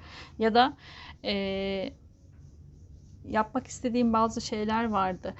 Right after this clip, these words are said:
şimdi sırası değil." diye de içinizden geçiriyor olabilirsiniz. Ya da "Zamanı mı? Aslında istiyorum bir insan olsun hayatımda ama, e, hazır mıyım buna?" diye kendi kendinize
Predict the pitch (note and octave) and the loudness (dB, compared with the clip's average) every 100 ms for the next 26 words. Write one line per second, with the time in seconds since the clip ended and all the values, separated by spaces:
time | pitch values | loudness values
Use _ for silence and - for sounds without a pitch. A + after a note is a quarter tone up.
0 | - - A#3+ A3+ A3 - A3 G#3+ - G#3+ | -14 -6 0 0 0 -2 -2 0 0 0
1 | G#3 G#3+ G#3+ G3 G3 G3 G3 G3 - G3+ | 2 4 4 2 2 2 2 -2 0 -2
2 | F#3 G3 G3+ F#3+ - F#3+ G3+ F#3+ F#3 F#3 | 0 2 2 0 -2 -2 0 2 0 0
3 | G3 - G3+ G3+ - A3+ A3+ G#3+ G#3+ A3 | -2 -4 -6 -6 -2 0 2 4 6 8
4 | A3+ A3+ A3+ F#3 - - - G3 - G#3 | 8 6 4 2 -4 -16 -14 -12 -4 -2
5 | G#3 G#3+ - B3+ A#3 G#3 G3+ G3 G#3 G3 | -2 -2 -2 0 2 2 0 -2 0 0
6 | G3 - G3+ G3 - G#3 C4+ C4 A#3+ - | -2 -4 -4 -4 -2 2 4 4 2 -4
7 | - - - G#3+ - A3+ G#3+ C4 A3+ G#3 | -16 -20 -14 -10 -2 2 6 8 8 6
8 | G3 G3 F#3 F3+ A#3 A3+ G#3+ A#3 B3 G#3 | 4 0 0 0 0 0 0 0 0 -2
9 | F#3+ G3 A#3 C#4 | -2 -4 -4 -4